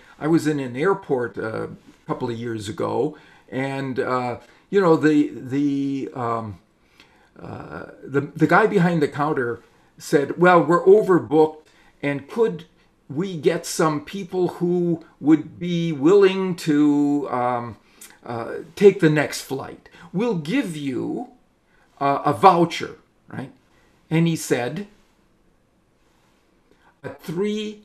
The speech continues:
thousand dollar voucher." Well, that got everybody's attention, and he said, "Oh, oh, only kidding. <laughs> It's a three hundred dollar voucher," right? Not one person offered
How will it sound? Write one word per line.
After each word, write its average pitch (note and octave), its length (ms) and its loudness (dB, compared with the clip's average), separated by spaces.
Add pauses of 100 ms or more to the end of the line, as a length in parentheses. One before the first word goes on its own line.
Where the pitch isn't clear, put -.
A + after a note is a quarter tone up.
thousand D3 640 -4
dollar A#2+ 400 -8
voucher." G#2+ 480 -14 (580)
Well, A#3 520 4 (360)
that G3 220 -2
got F#3 160 6
everybody's F#3 600 2
attention, F#3 460 -2
and D#3 100 -2
he D#3+ 80 0
said, G3+ 180 6
"Oh, G#3 540 10
oh, - 160 -16
only G3 280 4
kidding. A#3 560 6
<laughs> C#4+ 340 -4
It's F#3+ 220 8
a D#3+ 180 4 (160)
three F#3+ 400 0
hundred C#3+ 440 4
dollar A2 340 -10
voucher," - 440 -10 (360)
right? - 180 -14 (1080)
Not C#3+ 360 -6
one C3 380 -8
person G2+ 580 -12 (1600)
offered - 500 -8